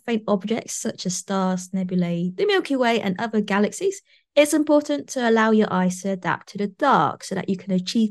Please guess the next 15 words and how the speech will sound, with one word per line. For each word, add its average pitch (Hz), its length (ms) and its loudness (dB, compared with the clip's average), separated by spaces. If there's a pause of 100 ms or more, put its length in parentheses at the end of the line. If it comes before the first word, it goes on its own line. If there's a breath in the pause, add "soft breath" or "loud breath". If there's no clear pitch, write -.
(120)
better 208 440 -4
night 180 280 0
vision. 156 460 -8 (680)
Allow 254 300 6
fifteen 285 540 -2
minutes 302 340 -2
for 277 200 2
your 277 140 2
eyes 262 300 -2
to 311 140 -8
become 240 360 -2
sensitive 220 580 -6 (100)
in 339 140 -2
the 240 80 2
dark, 247 300 -6